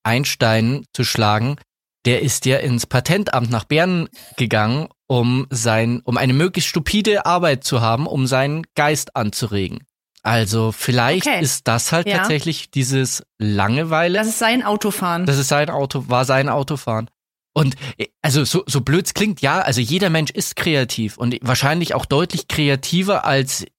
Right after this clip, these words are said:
Speaker 1: er sie, es sich zutrauen würde oder sich selber
Speaker 2: Mhm.
Speaker 1: einschätzen würde. Also ich weiß jetzt nicht, außerhalb von, von unserer Bubble oder meiner Bubble, in der ich mich halt ganz viel bewege, ich habe viel mit kreativen Leuten zu tun, ähm,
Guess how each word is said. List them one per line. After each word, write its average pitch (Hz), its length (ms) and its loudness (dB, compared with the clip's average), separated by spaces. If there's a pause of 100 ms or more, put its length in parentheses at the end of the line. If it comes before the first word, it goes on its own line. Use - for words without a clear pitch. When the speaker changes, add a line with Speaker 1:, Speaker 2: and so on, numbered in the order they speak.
(120)
Speaker 1:
er 151 300 2
sie, 156 400 0 (200)
es 131 200 0
sich 117 160 -2
zutrauen 113 800 0
würde 120 480 0 (340)
oder 120 120 4
sich 120 180 2
selber 131 240 2
Speaker 2:
Mhm. - 60 0
Speaker 1:
einschätzen 143 640 0
würde. 110 200 0
Also 117 220 0 (400)
ich - 180 -2
weiß 120 280 0
jetzt 175 160 -2
nicht, - 260 -4
außerhalb 151 500 0
von, 143 360 -2
von 127 380 -2 (100)
unserer 131 340 2
Bubble 175 560 0
oder 104 220 0 (160)
meiner 113 340 0
Bubble, 160 220 0
in 151 80 0
der 143 100 2
ich 139 120 -2
mich 139 280 -4
halt 131 140 0
ganz 131 220 2
viel 139 100 -2
bewege, 139 260 0
ich 180 80 -2
habe - 160 -6
viel 170 160 0
mit 160 120 0
kreativen 151 460 0
Leuten 175 320 0
zu - 140 -4
tun, 180 240 -4 (640)
ähm, 147 500 2